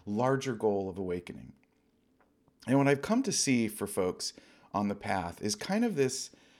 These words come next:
I'm gonna use a highway metaphor here. I don't know if this will land for folks, but this is kinda how I, I perceive it now after almost thirty years of practice. I look at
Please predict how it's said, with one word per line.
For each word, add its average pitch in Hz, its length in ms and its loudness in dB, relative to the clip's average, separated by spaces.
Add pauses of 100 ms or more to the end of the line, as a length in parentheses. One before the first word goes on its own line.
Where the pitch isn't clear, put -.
(160)
I'm 123 80 2
gonna 151 100 2
use 160 200 4
a 113 40 6
highway 104 440 4
metaphor 87 400 -2
here. 85 220 -2
I 95 40 0
don't 110 140 2
know 110 80 4
if 104 80 -2
this - 180 -2
will 98 80 2
land 90 240 0
for - 80 -8
folks, 90 300 -4
but 113 80 -4
this 120 120 -2
is 127 120 -2
kinda 117 200 0
how 101 200 -2
I, 95 240 0 (100)
I 95 140 0
perceive 95 420 -4
it 87 100 -2
now 92 220 0
after 85 460 -2 (340)
almost 98 320 0
thirty 95 220 2
years 87 260 -4
of 85 80 -14
practice. 80 500 -6 (640)
I 117 60 4
look 170 260 0
at 220 320 2